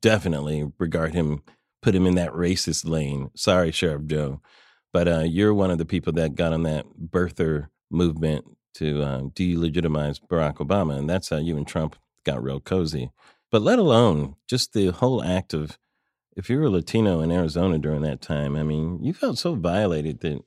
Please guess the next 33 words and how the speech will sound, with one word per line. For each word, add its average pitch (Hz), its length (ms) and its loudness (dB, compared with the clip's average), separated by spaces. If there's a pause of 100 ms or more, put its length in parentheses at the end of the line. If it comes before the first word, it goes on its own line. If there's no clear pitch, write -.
(840)
you 101 80 -6
know, 76 340 -4 (220)
you 120 120 -2
could 123 140 0
have 82 120 -6
been 90 200 0
stopped 95 460 -2
at 87 80 2
any 87 180 0
time 98 240 0
and 139 60 0
all 196 100 4
those 143 160 0
types 90 240 -4
of 73 60 -10
things. 82 220 -4
But - 160 -6
anyhow, 127 300 8 (640)
there 147 100 10
were 143 60 8
so 202 140 6
many 185 220 6
issues 127 280 6
around 113 260 6
that 98 140 2
Joe 98 200 4
Arpaio 107 340 2
thing. 101 160 0
But 143 160 0
the 208 80 4
fact 285 380 6
that 247 180 8
Trump 196 460 4